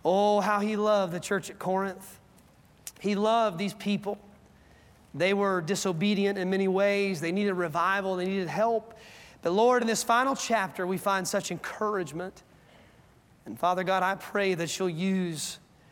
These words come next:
this Bible message to encourage hearts today. Lord, speak to young men, young ladies. Help them to find your great doors. Help them to have passion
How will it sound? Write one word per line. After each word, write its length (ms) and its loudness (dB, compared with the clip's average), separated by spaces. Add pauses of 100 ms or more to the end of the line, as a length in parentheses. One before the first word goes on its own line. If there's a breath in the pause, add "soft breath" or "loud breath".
(320 soft breath)
this 220 -2
Bible 420 2
message 460 -2
to 120 -4
encourage 680 -4
hearts 460 -6
today. 440 -8 (680 loud breath)
Lord, 280 0
speak 320 -4
to 120 -6
young 260 0
men, 320 -4
young 200 -4
ladies. 560 -6 (880 soft breath)
Help 200 -2
them 140 -2
to 80 -2
find 520 0
your 120 -2
great 640 -2
doors. 600 -6 (1120)
Help 200 -6
them 140 -2
to 80 -2
have 220 0
passion 680 -4